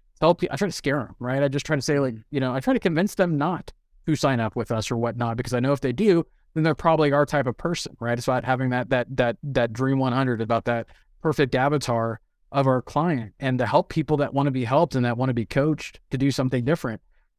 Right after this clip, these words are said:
Speaker 1: because then there's no other way. And, and, and if people haven't, if people haven't seen what's happened from, like, twenty ten to twenty twenty, where we really just commoditized the mortgage industry, is where, like, "Hey, no, no one is better than the other person. I could just get a mortgage anywhere," except it all comes down to rate.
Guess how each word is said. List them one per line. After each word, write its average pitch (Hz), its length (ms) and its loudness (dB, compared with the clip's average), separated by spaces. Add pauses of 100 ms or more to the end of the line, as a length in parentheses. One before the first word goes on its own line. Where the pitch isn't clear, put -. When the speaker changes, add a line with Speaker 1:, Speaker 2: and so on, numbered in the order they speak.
(140)
Speaker 1:
because 127 500 0
then 123 160 -4
there's 123 220 -2
no 139 140 6
other 135 200 4
way. 135 280 2
And, 123 200 -2
and, 127 220 -6
and 123 160 -2
if - 80 -6
people 175 240 0
haven't, 151 440 0
if - 200 -8
people 175 260 0
haven't 156 240 0
seen 143 220 0
what's 131 140 0
happened 131 420 0
from, 117 160 -2
like, 110 160 -4
twenty 135 300 0
ten 127 240 -2
to 120 80 -4
twenty 127 240 -2
twenty, 123 420 -4 (380)
where 123 180 4
we 120 100 4
really 127 300 4
just 120 180 -2
commoditized 120 800 0
the 120 80 -2
mortgage 117 340 0
industry, 123 460 0
is 113 160 0
where, 117 260 0
like, 117 220 0
"Hey, 120 220 2
no, 117 360 0
no 117 180 0
one 123 160 2
is 110 120 -2
better 117 260 0
than 117 140 -2
the 113 80 -2
other 117 160 0
person. 117 320 -2
I 113 80 -2
could 113 120 -4
just 113 140 -6
get 117 120 -2
a - 20 -4
mortgage 117 400 -2
anywhere," 127 420 0 (320)
except - 240 0
it - 160 -2
all 123 140 4
comes 120 220 0
down 123 180 2
to 113 80 -2
rate. 123 340 0